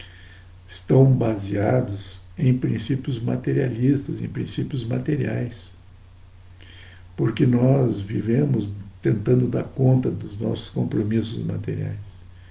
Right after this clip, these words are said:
E é muito comum, então, nós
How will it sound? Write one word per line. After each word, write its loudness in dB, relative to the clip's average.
E 4
é 6
muito 0
comum, 0
então, -2
nós 0